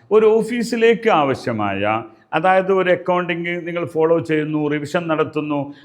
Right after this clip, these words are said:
അതുമായി ഒബ്സർവ് ചെയ്യുന്നു, ഇത്തരം കുറേ കാര്യങ്ങൾക്ക് നിങ്ങൾക്ക്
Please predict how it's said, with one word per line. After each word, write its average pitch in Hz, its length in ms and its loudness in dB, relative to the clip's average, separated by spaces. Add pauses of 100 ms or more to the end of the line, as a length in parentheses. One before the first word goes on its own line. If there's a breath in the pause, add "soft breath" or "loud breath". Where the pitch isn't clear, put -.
അതുമായി 170 480 0
ഒബ്സർവ് 180 540 0
ചെയ്യുന്നു, 165 320 -4
ഇത്തരം 220 440 -2
കുറേ 175 640 -2
കാര്യങ്ങൾക്ക് 120 680 -2 (260 loud breath)
നിങ്ങൾക്ക് 202 300 -2